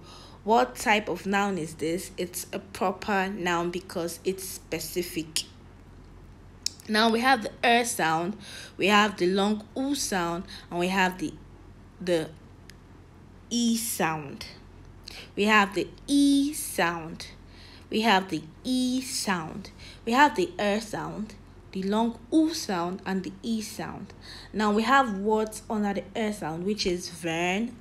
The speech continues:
and Fern. Under the long oo sound, we have zoo. Under the E sound, we have green and creep. Green and creep. Vern is spelled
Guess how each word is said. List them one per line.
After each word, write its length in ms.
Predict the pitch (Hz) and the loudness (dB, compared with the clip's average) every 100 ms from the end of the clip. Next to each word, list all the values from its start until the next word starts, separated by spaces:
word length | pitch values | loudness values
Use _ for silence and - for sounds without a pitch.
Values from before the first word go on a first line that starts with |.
| - | -4
and 260 | 240 214 233 | 0 0 0
Fern. 640 | - 294 285 247 160 175 202 - - - - - - - - - | -4 2 2 2 0 -4 -10 -16 -20 -20 -20 -20 -20 -20 -12 0
Under 260 | 262 277 277 | 4 6 6
the 100 | 220 | 4
long 340 | 220 214 214 - | 2 0 -2 -4
oo 140 | 214 | -4
sound, 480 | 202 202 165 170 180 | -4 -2 -2 -2 -4
we 80 | 180 | -4
have 300 | 190 208 196 | 2 2 2
zoo. 680 | 190 - - 214 254 196 160 160 - - - - - - - - - - - - - - | -2 -4 -4 -2 -2 -2 -6 -14 -20 -20 -20 -20 -20 -20 -20 -20 -20 -20 -20 -20 -6 4
Under 300 | 247 247 233 | 6 6 4
the 140 | 220 - | 2 -4
E 200 | - 262 | 0 2
sound, 400 | 277 - 170 170 | 2 0 -2 -2
we 80 | 170 | -4
have 400 | 175 208 202 185 | 0 0 0 -2
green 600 | - 190 185 180 180 - - | -8 -2 0 0 0 -4 -8
and 320 | 165 156 160 - | -6 -6 -8 -10
creep. 500 | - 233 226 - - - - - - - - - - - - - - - 208 | -6 -4 -4 -10 -16 -16 -20 -20 -20 -20 -20 -20 -20 -20 -20 -20 -20 -18 -6
Green 580 | 202 202 208 208 202 - 160 | 2 6 6 6 2 -4 0
and 320 | 170 170 170 | 0 0 -4
creep. 440 | - 311 - - - - - - - - | 2 2 0 -10 -18 -18 -16 -16 -16 -4
Vern 380 | 190 311 349 247 | 6 8 8 4
is 120 | 226 | -2
spelled 560 | - 220 196 202 202 | -4 0 2 0 -4